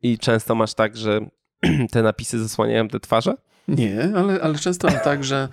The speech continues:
Speaker 2: mój wzrok jest skon-, skoncentrowany w niewłaściwej części ekranu.
Speaker 1: Okej.
Speaker 2: Nie tam, gdzie,
Speaker 1: Okej.
Speaker 2: gdzie, gdzie
Speaker 1: Ale nie masz czegoś takiego, że na przykład patrzysz na jakiś obszar, no i nie musisz skupiać się dokładnie na tych napisach, tylko patrzysz i jakby to,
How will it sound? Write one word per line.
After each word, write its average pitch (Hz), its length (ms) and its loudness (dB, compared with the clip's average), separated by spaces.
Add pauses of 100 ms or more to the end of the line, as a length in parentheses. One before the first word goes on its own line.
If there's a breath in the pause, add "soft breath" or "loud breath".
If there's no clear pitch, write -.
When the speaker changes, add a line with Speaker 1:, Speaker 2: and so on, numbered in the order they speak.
(280 loud breath)
Speaker 2:
mój 135 160 2
wzrok 147 300 2
jest 131 220 0
skon-, 127 400 -4
skoncentrowany 127 800 -2
w 117 60 -10
niewłaściwej 123 500 -4
części 127 340 -6
ekranu. - 460 -6
Speaker 1:
Okej. - 300 -6 (220)
Speaker 2:
Nie 143 160 -2
tam, 123 200 -4
gdzie, 117 180 -4
Speaker 1:
Okej. 117 160 -2
Speaker 2:
gdzie, 117 240 -6
gdzie - 280 -6 (100)
Speaker 1:
Ale 135 160 4
nie 208 100 6
masz 170 140 2
czegoś 113 220 -2
takiego, 110 380 0
że 107 140 0
na 107 80 0
przykład - 220 -4
patrzysz - 460 -2
na 107 100 4
jakiś - 240 -4
obszar, 175 600 -2 (400 soft breath)
no 110 80 4
i 117 40 6
nie 135 80 6
musisz 143 340 2 (320)
skupiać - 600 2
się 131 140 2
dokładnie 117 540 2
na 110 100 2
tych 113 180 -4
napisach, 120 480 -2
tylko - 220 -2
patrzysz - 560 -2
i - 20 -6
jakby 185 260 -2
to, 196 240 -2